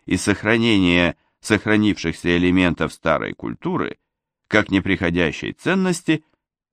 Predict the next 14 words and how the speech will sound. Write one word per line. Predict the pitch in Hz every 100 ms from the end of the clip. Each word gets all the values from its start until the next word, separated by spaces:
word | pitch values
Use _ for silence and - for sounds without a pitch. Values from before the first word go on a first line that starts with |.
| _
остаются | 110 - 92 180 208 - 165
парадигмой | - 139 120 95 175 170 165 151
для | 104 90 95
некоторой, | 85 82 73 85 - 107 143 175 - - _ _ _
пусть | - 143
количественно | - 127 127 131 123 123 123 123 120
немногочисленной, | 113 117 117 110 113 - 113 - 110 113 117 - _ _ _
части | - 98 80 - -
общества, | 170 185 - 190 - 180 185 - _ _ _ _
которая | - 120 202 208 196 180 117
в | 107
меру | 123 156 139 117
своих | 104 101 98 92
сил – | - - 196 127